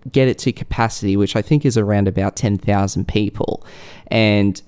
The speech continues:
the likelihood of you being able to do all five mazes in a single night is pretty much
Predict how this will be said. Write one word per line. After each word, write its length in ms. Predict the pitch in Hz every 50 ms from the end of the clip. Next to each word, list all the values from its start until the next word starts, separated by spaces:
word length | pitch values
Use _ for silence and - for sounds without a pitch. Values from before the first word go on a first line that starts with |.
| - - - - - - - - - -
the 140 | - 135
likelihood 540 | 139 143 165 202 208 - 170 151 143 147 135
of 120 | 135 120 127
you 140 | 127 127
being 220 | - 135 123 120 120
able 180 | 113 113 110
to 120 | 107 110 104
do 240 | 107 107 107 107 95
all 260 | - 120 127 135 131
five 400 | - - 123 117 113 107 104 107
mazes 500 | 107 101 101 104 104 - - 98 95 107
in 100 | 101 98
a 40 | 98
single 380 | - - 120 110 104 104 101
night 360 | 98 104 101 101 101 98 -
is 340 | - 107 101 101 101 101 -
pretty 280 | - - - 135 120 113
much 520 | 107 107 101 - - - - - - -